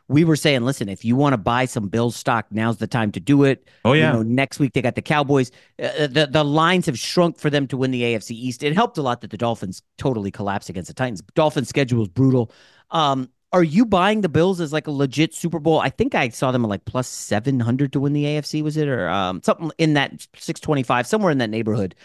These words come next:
Speaker 1: um, earlier today. Uh, what, ca-, can the Buffalo Bills pull it off and, like, you know, with, uh, no home field advantage, there'll be a wild card team likely. Can they go ahead and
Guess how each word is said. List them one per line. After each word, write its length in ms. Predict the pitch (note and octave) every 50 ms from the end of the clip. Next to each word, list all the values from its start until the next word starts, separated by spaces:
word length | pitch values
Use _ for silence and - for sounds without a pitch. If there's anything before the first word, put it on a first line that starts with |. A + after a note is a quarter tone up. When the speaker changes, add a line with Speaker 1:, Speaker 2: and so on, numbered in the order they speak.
| - - - - _ -
Speaker 1:
um, 340 | - A2 A2+ G#2+ G2+ G2 -
earlier 300 | D3 C3+ C3+ C3+ B2 A#2
today. 400 | G#2 - B2 A#2 A#2+ A#2+ A2+ - _ _ _ _ _ _ -
Uh, 80 | C3+ C#3
what, 260 | - F#3 G3 G3 -
ca-, 140 | - G3 - -
can 260 | - - - F3+ E3
the 60 | D3 C3+
Buffalo 400 | F#2+ B2 A#2 - - F3 E3 D3+
Bills 460 | B2 A#2+ A#2+ D3+ F3+ - - - _ _ - _ _ -
pull 160 | D3+ D3+ C#3+
it 60 | A#2
off 260 | G#2 A#2 C#3+ F3 -
and, 100 | B2 G#2
like, 160 | G2 G2 E2 _ - D2+ D2 C#2 - - E2 - _ _
you 120 | F#2 A2+ B2
know, 120 | A2 F#2
with, 240 | F#2+ G#2 G2 - _ _ _ _ _ _ _ _ _ -
uh, 260 | - - E2 D2+ - - - -
no 200 | - A#2 C#3 D3
home 160 | C#3 D#3+ D#3 C3
field 220 | - E3 D#3 D3
advantage, 380 | C#3+ B2+ C#3+ C#3 C#3 C#3+ B2+ A#2+
there'll 100 | B2 F#2+
be 80 | A#2+
a 60 | A2+
wild 260 | G2+ G#2 B2+ C#3 C#3+ -
card 220 | - D3+ C3+ B2
team 180 | - D3 C3+ B2+
likely. 320 | A#2+ A#2+ A#2+ - C3 A#2+
Can 160 | - - C#3
they 140 | C#3+ D#3+ D#3+
go 180 | C#3+ C#3+ C#3+ C#3+
ahead 160 | D3+ D3 C#3
and 240 | C#3 C3 A#2+ -